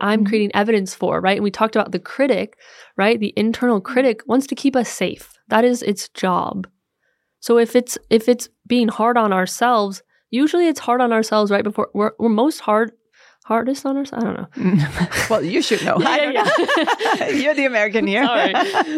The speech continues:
Speaker 1: My husband's always
Speaker 2: <laughs> No.
Speaker 1: asking me how to spell things. I'm like, "I skipped on, on that."
Speaker 2: <laughs>
Speaker 1: Um, no, but
Speaker 2: Hardest.
Speaker 1: we are the most hard on ourselves right before a big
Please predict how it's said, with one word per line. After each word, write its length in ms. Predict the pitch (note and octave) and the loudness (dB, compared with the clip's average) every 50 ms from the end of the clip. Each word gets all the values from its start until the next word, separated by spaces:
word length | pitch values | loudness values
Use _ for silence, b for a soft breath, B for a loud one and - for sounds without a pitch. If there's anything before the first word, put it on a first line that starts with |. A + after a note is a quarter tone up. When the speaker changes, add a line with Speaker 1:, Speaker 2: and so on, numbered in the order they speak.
| D#4+ D#4 - | -4 -2 -2
Speaker 1:
My 60 | B3 | -2
husband's 360 | - C4 C4+ C#4 D4 C4+ C4 B3 | 0 0 0 0 0 0 0 0
always 180 | A3+ A#3 A3 | 0 0 0
Speaker 2:
<laughs> 40 | - | 0
No. 20 | G#3+ | 0
Speaker 1:
asking 340 | G3 G#3 G#3 - - A3 A3 | 0 -2 -2 -2 -2 0 0
me 80 | A3 | 2
how 300 | G#3+ G3 G3+ - - E4+ | 2 0 0 0 0 0
to 100 | - A3+ | 0 0
spell 280 | - - - - - B3+ | 0 0 -2 -2 -2 0
things. 220 | G#3+ F4 - D4+ | 0 0 0 0
I'm 100 | D#4+ F#3 | 0 0
like, 220 | F#3 F3+ F3 F3+ - | 0 0 0 -2 -2
"I 380 | - - G#3+ F#3+ F3+ F3 E3+ - | -4 -4 -2 -2 -2 -2 -2 -4
skipped 460 | - - - - - - F3+ F3+ - | -8 -12 -12 -10 -6 -6 -6 -6 -6
on, 240 | - - E3 E3+ - - - - | -6 -4 -4 -4 -4 -4 -6 -4
on 200 | - D#3 - - | -4 -2 -2 -2
that." 500 | - - - A3+ C4 C#4+ D4 - - - - F4+ - | -2 -2 -2 -2 0 -2 -2 -2 -4 -2 -4 -4 -2
Speaker 2:
<laughs> 0 | |
Speaker 1:
Um, 1300 | - C#4 C#4+ C#4 C4 G#4+ G#4 D#4+ D#4 F4 B4+ - - - G#4+ A#4+ A4+ G#4 G4 F#4 F4+ F4 E4+ D#4 C#4+ C#4 | 0 -2 0 0 0 -2 -2 -2 0 0 -2 -4 -2 -2 0 2 2 2 2 2 2 2 2 0 0 0
no, 120 | - C#4 C4+ | 0 -2 0
but 100 | B3 A#3+ | 0 0
Speaker 2:
Hardest. 380 | A#3 A3+ A3 G#3+ G3+ G#3+ - - _ - | 0 2 2 2 0 -2 -6 -12 _ -6
Speaker 1:
we 240 | G#3 A3+ B3+ C4 C4 | -2 0 2 2 2
are 220 | A#3+ B3 B3+ B3 B3 A#3 | 2 2 2 2 0 0
the 160 | A3 A#3 A3+ - - | 0 -2 -2 -2 -2
most 460 | - G#3+ A3 A#3 B3+ D4 - - - | -2 0 2 2 2 0 -2 -6 -14
hard 580 | - - - - - A#3 A3+ G#3+ G#3+ G#3+ A3+ A#3 - - - | -16 -16 -10 -4 -2 0 0 2 2 2 0 0 -2 -2 -2
on 220 | - G#3 A3 A#3+ A#3 | 0 2 2 2 2
ourselves 640 | - A3 G#3+ G#3+ A3 - - G#3 G3+ G#3 G#3 G3+ - | 2 2 2 2 0 0 0 2 2 2 2 -2 -6
right 400 | - F#3+ G3 G#3+ A#3 B3+ - - | -6 -2 0 2 2 2 0 0
before 420 | - A3+ G#3+ - - G#3 G#3 G3+ - | 0 0 0 0 0 2 2 2 2
a 100 | - G3 | 2 -2
big 440 | F#3 F#3 - - G3 F#3+ F3+ F3+ | -2 -2 0 2 2 2 2 -2